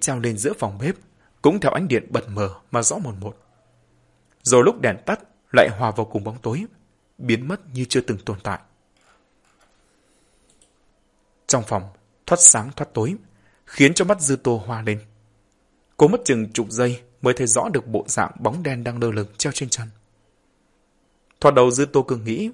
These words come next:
kẻ bị treo dù ở trên kia là đàn ông cơ. Sau nhìn kỹ mới phát hiện, hóa ra đó là một người phụ nữ tóc ngắn.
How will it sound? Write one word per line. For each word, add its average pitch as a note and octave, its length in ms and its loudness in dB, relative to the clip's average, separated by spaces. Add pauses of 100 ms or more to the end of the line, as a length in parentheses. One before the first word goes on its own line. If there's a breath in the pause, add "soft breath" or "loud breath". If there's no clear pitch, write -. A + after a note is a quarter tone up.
(280)
kẻ A#2 160 6
bị A2 240 -2
treo E3+ 180 -2
dù A#2 280 0
ở A2+ 120 -4
trên B2+ 160 -6
kia A#2 280 -2
là G#2 140 2
đàn G#2+ 140 -6
ông A#2 160 -6
cơ. A2+ 160 -6 (1080)
Sau C3 240 4
nhìn G#2+ 240 -8
kỹ A#2 140 0
mới E3 140 -4
phát F3+ 160 -8
hiện, A2 180 -4 (680)
hóa E3+ 100 10
ra D3+ 240 6
đó B2 180 2
là G3 120 -4
một A2+ 140 -4
người G#2+ 160 -2
phụ G#2+ 140 -8
nữ G2+ 260 -6
tóc B2 120 -8
ngắn. A#2 300 -8